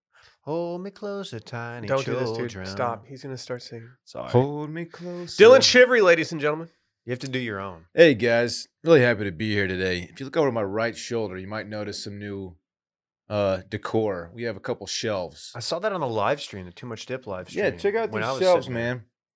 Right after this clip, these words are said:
Speaker 3: Uh, this wood is reclaimed, I think. I don't know. Anyway, made by the Amish community.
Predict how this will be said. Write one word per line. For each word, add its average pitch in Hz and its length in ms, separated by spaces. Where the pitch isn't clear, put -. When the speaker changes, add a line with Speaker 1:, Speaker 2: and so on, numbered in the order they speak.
Speaker 3:
Uh, 117 300
this 120 160
wood 120 320
is 95 160
reclaimed, 120 760
I 87 60
think. 113 340
I 101 100
don't 98 120
know. 104 240
Anyway, 113 440
made 139 280
by 139 160
the 110 240
Amish 101 560
community. 85 680